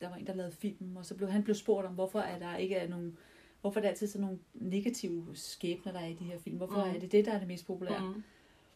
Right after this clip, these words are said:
Speaker 1: Så sagde han, at, øhm, at svaret var så, at, øhm, det er fordi, at, øh, det kan vi relatere til. Det kan vi alle sammen relatere til.
Speaker 2: Ja.
Speaker 1: Det er meget, meget svært at finde en person, som er fuldstændig uden,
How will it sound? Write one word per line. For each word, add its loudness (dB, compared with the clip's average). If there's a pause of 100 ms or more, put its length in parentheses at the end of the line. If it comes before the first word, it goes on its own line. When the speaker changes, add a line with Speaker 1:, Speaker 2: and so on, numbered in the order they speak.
(360)
Speaker 1:
Så 0
sagde 4
han, 4
at, -6 (100)
øhm, -10 (140)
at -6
svaret -2
var -4
så, 2
at, -4
øhm, -8 (880)
det -2
er -6
fordi, -6
at, -2
øh, -4 (260)
det 4
kan 8
vi 4
relatere 2
til. -2
Det 4
kan 0
vi 0
alle -2
sammen -2
relatere -4
til. -4 (280)
Speaker 2:
Ja. -4
Speaker 1:
Det 8
er 10
meget, 6
meget 4
svært 2
at -6
finde 6
en 0
person, 0
som -4
er -8
fuldstændig -2 (640)
uden, 6